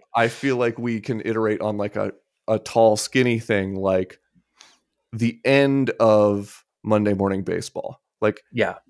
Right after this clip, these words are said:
Speaker 1: what is the right way to wrap up Monday Morning Baseball? And mo-, and so
Speaker 2: Yeah.
Speaker 1: those sorts of things, like, I feel like the solutions are like, well, if we wanna have a meeting end on time, one really good way to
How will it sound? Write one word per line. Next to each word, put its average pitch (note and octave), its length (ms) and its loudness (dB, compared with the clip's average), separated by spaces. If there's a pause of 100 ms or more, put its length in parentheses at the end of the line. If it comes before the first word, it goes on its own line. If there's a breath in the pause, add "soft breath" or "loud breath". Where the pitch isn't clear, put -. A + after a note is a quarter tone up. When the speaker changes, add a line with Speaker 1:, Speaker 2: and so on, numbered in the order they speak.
(140)
Speaker 1:
what B2+ 200 4
is C#3+ 120 -2
the C3 100 4
right A2 300 2
way A2 120 4
to G#2 80 2
wrap G#2 440 0
up G2 160 0
Monday G2+ 240 0
Morning G2+ 240 -2
Baseball? G2+ 540 -2
And G2 220 -4
mo-, G#2 100 -2 (220)
and A2 160 -2
so G#2+ 420 0 (280)
Speaker 2:
Yeah. B2 120 -2
Speaker 1:
those C#3 200 4
sorts C3+ 180 -4
of A#2+ 80 -8
things, G#2+ 220 -4
like, A2 180 -2
I A#2+ 80 2
feel D#3+ 260 0
like C3+ 240 0 (180 soft breath)
the C3 80 -2
solutions B2+ 480 -2
are G#2+ 100 4
like, G2 200 0 (440)
well, A#2+ 160 4
if A2+ 140 2
we B2 100 0
wanna A#2+ 320 2
have A2 300 -2
a G#2+ 100 0
meeting G#2 400 -4
end G2+ 400 -4
on G2+ 160 -4
time, A2 440 -4 (180)
one A#2 300 0
really B2+ 200 2
good A2+ 140 2
way G2+ 140 0
to G2+ 160 -4